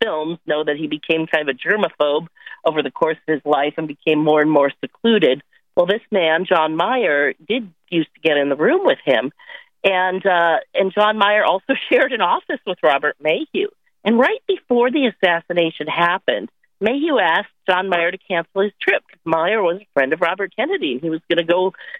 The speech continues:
you know, be there with him on his victory in Los Angeles. And Meyer's like, "Don't go,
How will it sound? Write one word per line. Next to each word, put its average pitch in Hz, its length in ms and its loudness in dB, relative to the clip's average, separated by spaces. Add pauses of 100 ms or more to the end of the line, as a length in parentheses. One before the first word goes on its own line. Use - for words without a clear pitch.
you 202 80 0
know, 202 80 2
be 170 340 0
there 226 140 4
with 175 160 2
him 190 160 2
on 196 140 -2
his 196 140 -8
victory 202 420 -2
in 185 80 0
Los 185 300 2
Angeles. 208 500 0
And 196 80 -2
Meyer's 196 300 0
like, 202 200 -4
"Don't 311 200 -2
go, 220 220 -4